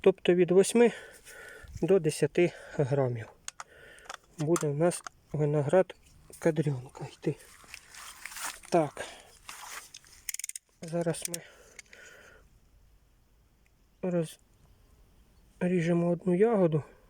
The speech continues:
Невдобно, я не приготував, якось бистро побіг. До того куща й не приготував. Ягод не розрізав вчасно.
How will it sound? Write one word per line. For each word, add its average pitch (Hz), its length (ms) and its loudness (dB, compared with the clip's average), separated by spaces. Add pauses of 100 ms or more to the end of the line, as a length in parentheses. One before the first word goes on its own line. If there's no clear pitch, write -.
(1120)
Невдобно, 165 540 4
я 170 160 4
не 170 120 4
приготував, 170 720 2
якось 151 320 2
бистро 160 400 0
побіг. 175 400 0 (720)
До - 140 0
того 156 300 4
куща - 340 0
й 151 60 4
не 151 120 2
приготував. 170 680 2 (1700)
Ягод 160 560 2 (1200)
не 156 160 0
розрізав 170 680 2 (520)
вчасно. - 460 -2